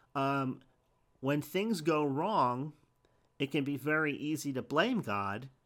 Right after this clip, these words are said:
uh, for not intervening or for allowing that thing to happen. So even if you know scriptures like, um, Second Corinthians four four. Let me take a quick peek at that here in my,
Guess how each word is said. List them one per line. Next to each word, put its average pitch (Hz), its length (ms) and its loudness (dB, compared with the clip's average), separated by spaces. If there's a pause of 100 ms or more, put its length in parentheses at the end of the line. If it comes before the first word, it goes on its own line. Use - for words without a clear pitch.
(420)
uh, 117 160 -4
for 143 220 -4
not 135 200 2
intervening 143 720 0
or 123 120 -2
for 131 220 -4
allowing 127 420 0
that 113 240 -4
thing 123 200 -2
to 120 120 -10
happen. 113 500 -4 (640)
So 165 360 0
even 240 300 -2
if 196 180 -2
you 170 120 0
know 147 180 0
scriptures 147 540 -4
like, 123 400 -4
um, 107 720 -2 (920)
Second 147 340 -2
Corinthians 131 680 -2
four 135 440 -2
four. - 520 -10 (880)
Let 139 80 -6
me 120 80 -6
take 123 260 -6
a 107 60 -10
quick - 320 -10
peek 117 240 -8
at 110 100 -10
that 107 300 -6
here 107 320 -6
in 101 100 -6
my, 98 320 -8